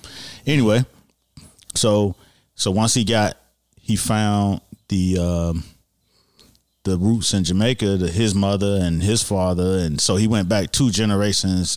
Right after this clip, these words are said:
in Jamaica, seventeen something, seventeen sixty something, where his, where it ended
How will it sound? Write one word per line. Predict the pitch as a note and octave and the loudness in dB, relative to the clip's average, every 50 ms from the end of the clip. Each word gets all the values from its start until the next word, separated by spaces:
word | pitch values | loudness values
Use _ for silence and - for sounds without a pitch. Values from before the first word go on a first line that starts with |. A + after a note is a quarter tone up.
| - | -8
in | - G2 G2+ G2 G2 | -4 -2 0 0 0
Jamaica, | E2 F2 F2 F#2 G2 A2 A2+ - - F#2 F2+ F2 F2 | 0 -2 -2 0 0 0 0 -2 -2 -2 -2 -2 0
seventeen | - - A2 G#2 G2+ G2 F2+ - - A2 A2 G2+ F#2+ F2 | 0 0 0 0 0 0 0 0 0 0 2 0 0 0
something, | - - F2 C2 C2 E2+ E2 E2 F2 - | -2 -2 -4 -4 -4 -4 -4 -4 -4 -6
seventeen | - - F#2+ F#2 F2+ E2+ - A2+ G#2 G2 F#2+ | -4 -2 -2 0 -2 -2 0 0 0 0 0
sixty | F2+ - - G2 - - - F2 | 0 -2 -2 -4 -4 -4 -4 -4
something, | - - F2+ D#2+ C2 C2 D2+ D2+ - - - - - _ _ _ _ _ _ _ _ - | -2 -2 -2 -2 -2 -2 -4 -6 -8 -12 -18 -20 -20 _ _ _ _ _ _ _ _ -8
where | - F#2 F#2 F2+ F2 E2+ E2+ E2 | -2 0 0 0 0 0 0 0
his, | E2 F2 G2+ G2 F#2+ F2+ E2 D#2 - - - - _ _ _ _ - | 0 0 0 0 0 0 0 0 -2 -4 -6 -10 _ _ _ _ -6
where | E2 F#2+ G2+ F#2+ F2 E2+ | -2 -2 0 0 0 -2
it | - | -2
ended | - G#2 G2+ F2+ E2+ E2 | 0 0 0 0 0 -2